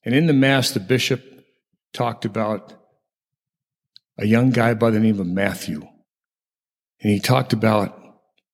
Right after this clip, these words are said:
Christ calling imperfect men and saying to them, "Follow me."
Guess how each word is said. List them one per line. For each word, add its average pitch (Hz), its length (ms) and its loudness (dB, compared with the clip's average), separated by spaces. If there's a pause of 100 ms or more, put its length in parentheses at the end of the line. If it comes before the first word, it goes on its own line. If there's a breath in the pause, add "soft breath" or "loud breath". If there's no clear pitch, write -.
(340)
Christ - 480 0
calling 104 680 -2 (100)
imperfect 110 680 -2
men 98 460 -4 (1080)
and 101 180 -2
saying 107 380 4
to 95 100 -4
them, 90 360 -2 (440)
"Follow 104 320 0
me." 92 400 0